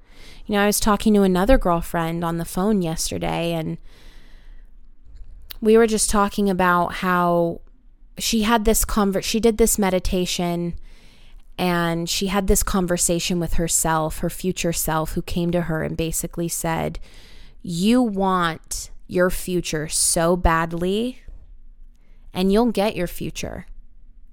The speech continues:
You'll get the house, you'll get the kids, you'll get the husband.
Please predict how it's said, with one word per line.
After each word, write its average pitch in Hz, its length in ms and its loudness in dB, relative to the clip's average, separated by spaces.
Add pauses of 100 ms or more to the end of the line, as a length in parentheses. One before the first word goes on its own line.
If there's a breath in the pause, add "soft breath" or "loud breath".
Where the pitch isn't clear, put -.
(360 soft breath)
You'll 185 140 2
get 196 240 -2
the 190 80 -2
house, - 540 -4
you'll 180 100 -2
get 175 240 -6
the 170 80 -2
kids, - 420 -4
you'll 180 140 -2
get 175 220 -6
the 175 80 -6
husband. - 680 -10